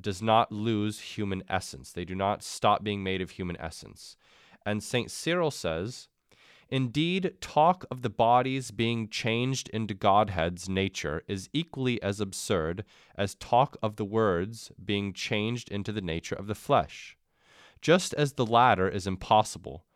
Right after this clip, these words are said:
for the word is unchanging and unalterable, so is the former, that a creature could transfer to the God's head, Godhead substance or nature, does not come within the realm of possibilities,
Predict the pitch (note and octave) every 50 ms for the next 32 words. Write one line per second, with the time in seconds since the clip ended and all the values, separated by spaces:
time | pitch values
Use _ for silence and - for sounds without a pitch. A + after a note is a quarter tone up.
0 | _ _ _ _ _ - - A#2 G#2 A2 G2+ A2 A#2+ B2+ C3+ C#3+ C3+ A#2 G#2+ -
1 | - G#2 G#2 G#2 G2 - - G#2 G2+ G#2+ A#2+ B2 B2+ C3 B2 - F#2+ G2+ G2 F#2+
2 | F#2+ F#2+ G2+ A2 - - F2+ E2+ - - - F2 - _ _ _ _ _ _ _
3 | _ _ _ - - - D#3+ E3+ F#3+ - D#3+ D3 B2+ B2+ B2 - - - D3 D3
4 | D3 C#3 G2+ - - F2 - - _ _ _ _ _ G#2 G#2+ G#2+ G#2 A2+ - -
5 | - - D#3+ F3 F3+ - - - F2 C#2+ - - - G2+ G2+ - - - B2 A#2+
6 | C3 C#3 - - - B2+ - G#2+ G2+ G#2 - G#2 F#2+ G#2 A2+ A2 - - A2+ G#2
7 | G#2+ A2 G#2+ G#2+ G#2+ - _ _ _ G#2+ - - A2 G#2 G#2+ A2+ B2 B2 A#2 -
8 | - A2 A2 A2 A2+ G#2+ - - - - A2+ A2+ A2+ - - - F2+ D#2+ D#2+ E2+
9 | - - - - - - _ _ - G#2 G#2 G2+ G#2+ A2+ B2 B2+ - - - D2
10 | A1 - - _ _ _ _ _ A#2 G#2 G2+ B2 B2 C3+ D#3 - - - - -
11 | C#3+ D3 C#3+ C3+ C3 B2 B2+ A#2+ A2+ G#2 G2 G2 F#2+ G2 A2 B2 C3 - G#2 -
12 | - - - A2 G#2 - - G2+ F2 A#2 A#2+ A2+ G#2 F2+ F2+ E2 D#2+ F2+ F2+ -
13 | - -